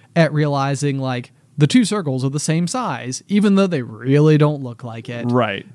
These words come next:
Speaker 1: You know?
Speaker 2: Yeah,
Speaker 1: And
Speaker 2: it's like, on-, once you know you're looking at optical illusions, then you can always pick out,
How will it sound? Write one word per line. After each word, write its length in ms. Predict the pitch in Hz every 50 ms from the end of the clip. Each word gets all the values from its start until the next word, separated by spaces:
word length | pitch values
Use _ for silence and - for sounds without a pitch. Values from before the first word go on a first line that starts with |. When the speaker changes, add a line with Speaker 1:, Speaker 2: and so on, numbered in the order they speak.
| _
Speaker 1:
You 100 | 170 165
know? 320 | 151 147 139 135 135 135 135
Speaker 2:
Yeah, 100 | 180 185
Speaker 1:
And 60 | 165
Speaker 2:
it's 80 | 147 143
like, 120 | 175 160
on-, 260 | 139 147 185 208 - -
once 260 | 151 180 214 226 - 226
you 100 | 208 180
know 520 | 156 143 139 143 143 147 156 160 160 160 - _ _
you're 140 | 135 135 131
looking 260 | 135 135 147 139 131
at 80 | 127
optical 460 | 123 123 127 - - 127 - 139 131 123
illusions, 640 | 120 120 127 131 127 139 147 143 143 147 139 - - _ _ -
then 140 | 120 131 135
you 100 | 135 120
can 140 | 120 131 -
always 320 | 110 120 120 120 113 107
pick 260 | - - 127 113 -
out, 380 | 117 104 98 98 101 - -